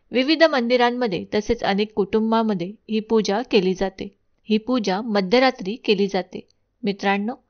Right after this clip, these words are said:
पौराणिक कथेनुसार एकदा भगवान विष्णू यांनी काशी येथे महादेवाला एक हजार कमळ वाहण्याचा संकल्प केला होता. यावेळी महादेवाने विष्णूची परीक्षा घेण्यासाठी या कमळातून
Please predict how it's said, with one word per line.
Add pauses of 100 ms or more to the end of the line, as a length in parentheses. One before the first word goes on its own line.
(320)
पौराणिक
कथेनुसार (200)
एकदा
भगवान
विष्णू
यांनी (420)
काशी
येथे
महादेवाला (160)
एक
हजार
कमळ
वाहण्याचा (400)
संकल्प
केला
होता. (420)
यावेळी
महादेवाने
विष्णूची
परीक्षा
घेण्यासाठी (460)
या
कमळातून